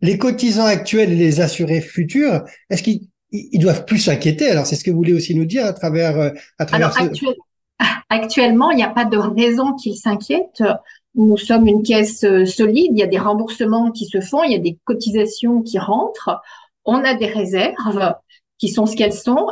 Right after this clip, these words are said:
Speaker 2: Elles sont pas énormes. Il faudrait pas qu'il y ait une deuxième année comme celle-ci qui vienne un petit peu gréver, euh, notre équilibre. Euh, c'est pas toutes les années non plus qu'on est obligé de faire des provisions pour, euh,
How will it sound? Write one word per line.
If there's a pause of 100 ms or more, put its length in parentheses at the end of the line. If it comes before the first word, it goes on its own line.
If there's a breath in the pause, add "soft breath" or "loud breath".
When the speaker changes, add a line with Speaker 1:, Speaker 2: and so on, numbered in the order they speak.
Speaker 2:
Elles
sont
pas
énormes.
Il
faudrait
pas
qu'il
y
ait
une
deuxième
année
comme
celle-ci
qui
vienne (220)
un
petit
peu
gréver,
euh,
notre
équilibre. (540 loud breath)
Euh,
c'est
pas
toutes
les
années
non
plus
qu'on
est
obligé
de
faire
des
provisions (100)
pour,
euh,